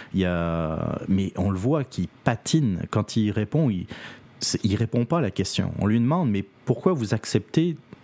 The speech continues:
le, dans le fond, la séparation des hommes et des femmes dans une mosquée ? Pourquoi, pour vous, ça vous pose aucun problème ? » Il répond complètement à côté de la traque. Il nous parle encore une fois des valeurs canadiennes, bla, bla, bla. C'est, euh,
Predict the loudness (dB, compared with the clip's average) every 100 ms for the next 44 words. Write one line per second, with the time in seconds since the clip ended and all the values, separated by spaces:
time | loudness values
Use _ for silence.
0 | -4 0 0 0 0 0 -2 0 0 0
1 | 0 0 2 0 2 2 2 2 2 2
2 | 0 0 0 2 0 0 0 0 0 0
3 | -4 -2 -2 0 -2 2 0 0 -4 -2
4 | -2 0 0 0 -2 -2 0 0 0 0
5 | 0 0 0 -6 -6 -2 2 0 0 0
6 | 2 0 0 0 2 -2 0 0 0 0
7 | -2 -2 -18 -20 -20 -20 -20 -20 -20 0
8 | 2 2 2 2 2 0 0 -2 0 0
9 | 0 0 0 0 -2 -2 0 0 -2 -4
10 | -8 -10 -10 -2 0 0 -2 -2 -2 -2
11 | 0 -2 -4 -10 -14 -16 -18 -10 -6 -2
12 | -2 -4